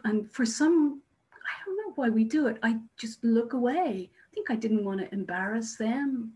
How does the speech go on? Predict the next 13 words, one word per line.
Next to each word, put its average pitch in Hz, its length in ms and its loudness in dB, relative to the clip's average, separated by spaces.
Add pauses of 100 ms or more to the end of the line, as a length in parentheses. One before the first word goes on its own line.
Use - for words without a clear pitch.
or 185 140 -6
embarrass 190 840 -8
me, 220 500 -2 (1080)
but 220 140 2
I 196 220 0 (340)
didn't 269 340 2
want 240 360 0
to 233 100 0
have 196 300 -2
a - 60 -10
connection - 680 -10 (1120)
in 220 220 6
that 190 240 -6